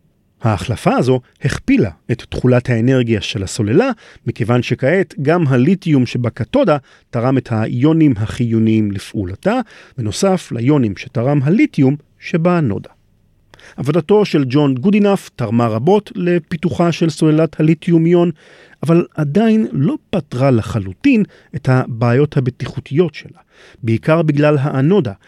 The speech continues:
שעדיין הייתה עשויה כולה מליתיום מתכתי, שהיה מסוכן ונוטה להתפוצץ.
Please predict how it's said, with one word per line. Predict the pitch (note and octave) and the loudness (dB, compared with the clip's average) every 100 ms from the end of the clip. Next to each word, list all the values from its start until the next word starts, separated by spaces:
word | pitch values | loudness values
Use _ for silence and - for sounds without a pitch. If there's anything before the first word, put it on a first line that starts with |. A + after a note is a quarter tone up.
| _ | _
שעדיין | - A#2+ C3 C#4 | -4 0 0 0
הייתה | F#3+ - | 0 0
עשויה | F3+ - B2+ D#3 | 0 0 -2 -2
כולה | F#3 - A2+ D3 F#3 F3+ | -2 -6 0 2 2 0
מליתיום | - C3 B2+ B2 A#2 D3+ D3+ B2+ G#2+ A2 A2+ | 0 0 0 -2 -2 -2 -2 -4 -2 -4 -8
מתכתי, | - - - A3+ D4+ - - _ | -10 -10 0 2 2 0 -12 _
שהיה | - G2+ F#2+ F#2+ F3 | -8 -6 -4 -4 -6
מסוכן | G2+ - B2+ - B3 B3+ B3 F#3 | -10 -8 -8 -2 -2 -2 -4 -2
ונוטה | A3 F#3+ A#2+ G2+ B2 | -2 -2 -4 -6 -6
להתפוצץ. | F#2+ F2 - C3 - - - - | -8 -8 -8 -10 -10 -18 -18 -20